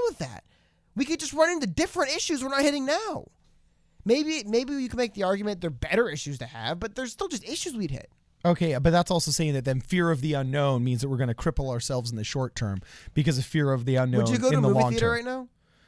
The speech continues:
Speaker 2: Would I go to a movie theater?
Speaker 1: Right now.
Speaker 2: In a mask.
Speaker 1: Okay,
Speaker 2: I'd
Speaker 1: would
Speaker 2: wear
Speaker 1: you
Speaker 2: my, I, I, I, see, I've got a HEPA
Speaker 1: Would you
Speaker 2: filtration system.
Speaker 1: Would you, would, would you
Speaker 2: <laughs>
Speaker 1: feel
Speaker 2: So
Speaker 1: comfortable,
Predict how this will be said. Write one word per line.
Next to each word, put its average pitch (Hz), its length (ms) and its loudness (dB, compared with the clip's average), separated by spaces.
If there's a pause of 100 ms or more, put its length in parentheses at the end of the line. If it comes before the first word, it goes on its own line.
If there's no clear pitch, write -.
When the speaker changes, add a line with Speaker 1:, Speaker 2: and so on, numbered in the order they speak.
(280)
Speaker 2:
Would 156 120 6
I 220 80 8
go 269 120 4
to 190 60 8
a 170 40 6
movie 202 220 4
theater? 320 340 -2 (160)
Speaker 1:
Right - 160 -6
now. - 80 4
Speaker 2:
In 277 80 10
a 220 60 12
mask. 143 640 6 (1300)
Speaker 1:
Okay, 156 220 -4
Speaker 2:
I'd 180 60 6
Speaker 1:
would 233 100 12
Speaker 2:
wear 285 80 8
Speaker 1:
you - 20 10
Speaker 2:
my, 202 220 12 (400)
I, 226 140 12
I, 226 260 10 (100)
I, 220 140 10
see, 220 180 4
I've 220 160 10
got 196 140 8
a 156 40 6
HEPA - 180 4
Speaker 1:
Would - 0 -
you 151 60 2
Speaker 2:
filtration 131 520 2
system. - 400 0
Speaker 1:
Would 196 160 0
you, 254 100 -2 (120)
would, 240 120 2 (180)
would 240 160 -2
you 277 100 2
Speaker 2:
<laughs> 466 80 10
Speaker 1:
feel 320 120 2
Speaker 2:
So - 80 -2
Speaker 1:
comfortable, 190 540 0